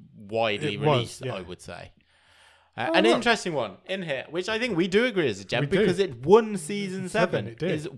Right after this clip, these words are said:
Speaker 1: Wheelman.
Speaker 2: Yeah.
Speaker 1: Uh, they
Speaker 2: Wheelman
Speaker 1: frank-
Speaker 2: is a hidden gem.
Speaker 1: Yeah, hundred percent.
Speaker 2: Hundred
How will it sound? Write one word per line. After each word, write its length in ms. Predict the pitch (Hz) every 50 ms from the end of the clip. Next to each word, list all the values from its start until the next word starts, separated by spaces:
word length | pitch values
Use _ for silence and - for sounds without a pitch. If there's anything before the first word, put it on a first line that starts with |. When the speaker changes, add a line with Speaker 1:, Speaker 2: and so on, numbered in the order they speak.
| - _ - 143
Speaker 1:
Wheelman. 720 | 147 202 233 262 240 214 185 139 113 104 98 95 90 87 80 - -
Speaker 2:
Yeah. 300 | 135 143 190 202 127 104 - _ _ _ _ _ _ _ _ _ _ _ _ _ -
Speaker 1:
Uh, 160 | - 127 139 -
they 140 | 131 151 147
Speaker 2:
Wheelman 420 | - - 156 240 311 302 247 208
Speaker 1:
frank- 100 | 180 151
Speaker 2:
is 120 | 185 175 170
a 40 | 165
hidden 240 | 156 165 147 147 143
gem. 160 | 156 151 - - - -
Speaker 1:
Yeah, 200 | 151 175 - - - -
hundred 400 | - - 226 226 202 180 175 165
percent. 280 | 156 147 - - 110 90
Speaker 2:
Hundred 80 | 139